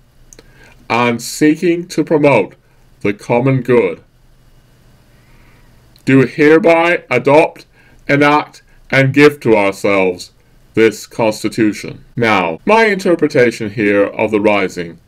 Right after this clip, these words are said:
as a Catholic revolt against the Protestant, secular, British spirit would have been a common one in Ireland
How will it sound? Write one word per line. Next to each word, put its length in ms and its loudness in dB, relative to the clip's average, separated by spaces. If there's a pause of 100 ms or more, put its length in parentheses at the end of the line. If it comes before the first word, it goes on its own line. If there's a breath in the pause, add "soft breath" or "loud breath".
(320 soft breath)
as 200 0
a 80 -2
Catholic 540 -4
revolt 500 0 (420 soft breath)
against 460 -2
the 100 0
Protestant, 720 -4 (240)
secular, 720 -4 (600 soft breath)
British 520 0
spirit 540 -4 (580 soft breath)
would 240 2
have 180 -8
been 440 -2 (220 soft breath)
a 80 -2
common 540 -2
one 280 -6 (360 soft breath)
in 160 2
Ireland 540 0